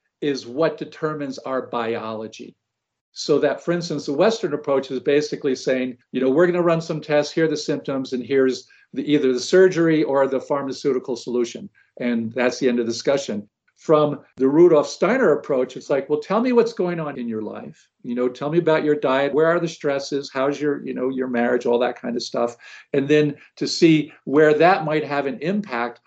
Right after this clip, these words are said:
on what is showing up in the body. Now, I remember in the old days when Barbara Brennan was doing any work, she used to be a nasa physicist, but she got into therapy and she was doing a lot of kind of a, you know, early energy work. And she was discovering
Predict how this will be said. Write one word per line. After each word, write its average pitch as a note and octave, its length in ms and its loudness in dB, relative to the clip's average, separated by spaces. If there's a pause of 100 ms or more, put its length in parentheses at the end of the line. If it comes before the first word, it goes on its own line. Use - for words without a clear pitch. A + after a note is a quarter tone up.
(180)
on C3 160 -6
what D3 180 2
is C3 100 -2
showing C3+ 400 -4
up B2+ 200 -4 (120)
in D3+ 240 -4
the B2+ 80 -2
body. G#2 500 -4 (680)
Now, C3+ 60 -2
I C3+ 40 4
remember D3+ 280 4
in C#3+ 60 2
the C#3 120 2
old F3+ 260 8
days B2 340 0 (300)
when A#2+ 160 -8
Barbara C#3 320 0
Brennan D3 400 0
was A#2+ 160 -6
doing A#2 260 -2
any A2+ 140 -2
work, A2+ 240 -2
she - 160 -6
used F3 220 0
to C3 60 -2
be A#2+ 140 2
a A#2 60 2
nasa B2+ 640 -2
physicist, C3+ 720 0 (260)
but A#2+ 140 -6
she D#3+ 160 -2
got D3 240 4
into D3 240 0
therapy C3+ 560 0
and C3 140 -4
she E3+ 220 0
was E3+ 240 2
doing C3+ 240 0
a B2 40 -4
lot A#2+ 220 0
of A#2+ 160 -2 (260)
kind C3+ 200 -2
of A#2+ 100 -4
a, A#2 240 -2
you B2 120 -6
know, B2 180 -2
early C3+ 340 0
energy C3 400 -2
work. A2+ 320 0 (360)
And F3 120 0
she G3+ 220 2
was A3 200 4
discovering C3 680 -2